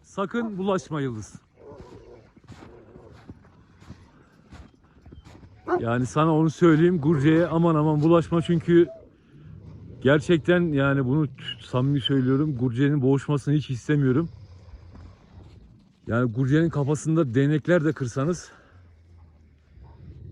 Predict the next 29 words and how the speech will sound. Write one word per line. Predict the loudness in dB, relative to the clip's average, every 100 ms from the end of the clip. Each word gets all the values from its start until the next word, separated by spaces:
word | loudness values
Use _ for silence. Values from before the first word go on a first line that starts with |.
| -20 -6
bırakmıyor | -2 0 0 -2
arkadaşlar. | -2 -2 -4 -6 -12 -12 -20 -20 -20 -20 -20 -20
Tuttuğu | -16 -16 -6 -4 -4
bir | -6
kilit | -4 -2 0
atıyor, | -2 0 -2 -4 -6
orayı | -2 2 2
bırakmıyor. | 0 -2 -6 -10 -10
Ya | -12
bu | -14 -10
kırılsın, | -2 0 0 0 0
boynu | 2 0
kırılsın, | 0 -4 -4 -6
alta | -4 -6
çıksın, | -8 -10 -10
üste | -4 -4
çıksın. | -4 -6 -16 -16 -20 -20 -20 -20 -6
Kamyonla | -2 2 4 4
çekin, | 2 -2 -2 -4 -6 -20 -20
samimi | -6 0 2 4
söylüyorum | 4 2 0 -2
yani | -2
bırakmıyor | 2 2 2 -2
arkadaşlar. | -2 -4 -6 -8 -14 -16 -20 -20 _ -20 -18 -6
Gurcu | 0 4
öyle | 4
bir |
manyaklığı | 4 2 2 2 2 2
var. | 2